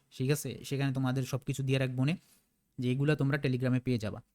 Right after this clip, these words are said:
আর Axiom-এর লিঙ্কও কিন্তু নিচে পেয়ে যাবা, ঠিক আছে? তোমরা ওখান থেকে অ্যাকাউন্ট ক্রিয়েট করলে ভালো বেনিফিট পাবা, ওই যে স্লিপেজ টিলিপেজ সব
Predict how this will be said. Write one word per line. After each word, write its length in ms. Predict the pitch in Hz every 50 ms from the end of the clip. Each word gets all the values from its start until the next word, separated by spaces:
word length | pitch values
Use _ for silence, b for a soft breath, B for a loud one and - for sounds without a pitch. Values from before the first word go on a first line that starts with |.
| _ _ _ _ _
আর 120 | 123 139
Axiom-এর 640 | 160 165 170 180 160 151 160 175 185 190 190 196 180
লিঙ্কও 380 | 175 160 170 175 175 180 180
কিন্তু 180 | 165 175 165 175
নিচে 240 | 156 151 143 - 156
পেয়ে 200 | - 147 143 139
যাবা, 200 | 143 139 147 139
ঠিক 160 | 143 143 147
আছে? 180 | 151 139 - 135
তোমরা 280 | 135 135 135 135 135
ওখান 260 | 135 131 131 143 139
থেকে 200 | 131 143 131 135
অ্যাকাউন্ট 360 | 135 127 127 135 135 135 131 135
ক্রিয়েট 220 | - 139 135 135
করলে 280 | - 135 131 135 139 139
ভালো 260 | 120 110 117 120 123
বেনিফিট 380 | 123 123 127 123 - 127 123
পাবা, 340 | - - 120 120 131 143 143 151
ওই 100 | 131 117
যে 100 | 117 120
স্লিপেজ 400 | - - 135 123 127 139 131 131
টিলিপেজ 320 | 131 131 127 123 131 123
সব 120 | - -